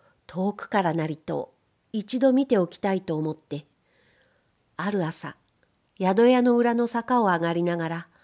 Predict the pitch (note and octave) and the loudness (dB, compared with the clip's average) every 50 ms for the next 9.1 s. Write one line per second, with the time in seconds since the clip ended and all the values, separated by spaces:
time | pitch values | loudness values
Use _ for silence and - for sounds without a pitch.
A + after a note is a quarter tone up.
0 | _ _ _ _ _ _ _ _ - - - B3 B3+ A#3 - G3 E3+ E3 D#3+ D#3+ | _ _ _ _ _ _ _ _ -12 -4 -2 -2 0 0 0 0 0 0 0 0
1 | D#3+ D3+ - F3+ F3 E3+ D#3+ D#3+ D3+ D3+ F3 F3+ - G3 D#3 C#3+ - _ - D3 | -2 -4 -4 -4 -4 -2 -2 -4 -4 -4 -4 -4 -4 -6 -6 -6 -8 _ -10 -8
2 | D3 D#3 D3+ - - - - _ _ _ _ _ _ _ _ _ _ _ _ _ | -8 -8 -8 -10 -14 -18 -18 _ _ _ _ _ _ _ _ _ _ _ _ _
3 | _ _ _ _ _ _ _ _ _ _ _ _ _ _ - - F3+ F3 F3 F3 | _ _ _ _ _ _ _ _ _ _ _ _ _ _ -10 -4 -2 -2 -2 -2
4 | - - F3+ F3 F3 F3 F#3 F#3 - - G3+ G3 F#3+ G3 F#3+ - - - - - | -4 -2 -2 -2 -2 -4 -6 -8 -6 -6 -4 -4 -4 -6 -8 -14 -20 -20 -20 -20
5 | _ _ - - - G#3+ A3 A#3+ B3 A#3+ A#3+ A#3+ - B3+ A#3+ A#3+ A#3 A3+ A3+ A3 | _ _ -12 -4 -2 2 4 4 4 4 2 0 -2 0 2 2 2 2 0 -2
6 | A3 - A#3 A#3+ A3+ A3 F3+ D#3+ D#3+ D#3 - - _ _ _ _ _ - - G3+ | -4 -2 -2 -2 0 0 -2 -4 -6 -8 -12 -18 _ _ _ _ _ -6 -4 -2
7 | A#3 A#3+ A#3+ A#3+ G#3 F3 E3+ E3 D#3+ - E3+ - - G#3+ G#3 G#3 G#3+ G#3+ G#3+ - | -2 -2 -2 -2 -2 -2 -2 -2 -4 -6 -8 -4 -2 -2 0 0 0 -2 -2 -2
8 | A3+ G3 F3 E3 - - - F3 F3 E3+ F3 - E3 E3 - _ _ - D3 D#3 | -2 -2 -2 -2 -4 -6 -6 -4 -4 -4 -6 -6 -10 -12 -12 _ _ -14 -14 -14
9 | E3+ | -14